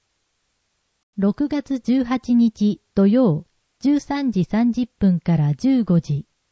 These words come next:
南砂高齢者在宅サービスセンター、南砂二の三の五の一零二。電話、三六一五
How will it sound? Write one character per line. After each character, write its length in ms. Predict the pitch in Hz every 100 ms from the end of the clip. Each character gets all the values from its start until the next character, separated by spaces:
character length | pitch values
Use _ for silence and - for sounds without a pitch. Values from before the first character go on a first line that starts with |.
| _ _ _ _
南 400 | 202 202 269 277
砂 440 | 269 277 262 254 247 _
高 260 | 269 285
齢 220 | 294 294
者 160 | 254 170
在 240 | 175 233
宅 240 | 226 262 -
サ 240 | _ 247
ー 60 | 240
ビ 140 | 240
ス 120 | - _
セ 140 | 247
ン 80 | 214
タ 180 | - 156
ー、 240 | 139 139 - _ _ _ _ -
南 360 | 175 240 247
砂 400 | - 220 208 196 -
二 180 | 220
の 160 | 277 202
三 320 | - 202 220
の 140 | 220 208
五 160 | 226
の 200 | 202 143
一 320 | 165 143 240
零 280 | 247 247 160
二。 300 | 143 147 151 - _ _ _ _ _ _ _
電 300 | 233 254 226
話、 240 | 220 208 - _ _
三 420 | _ 269 285 277
六 280 | 269 277 214
一 320 | 165 151 214
五 340 | 202 190 151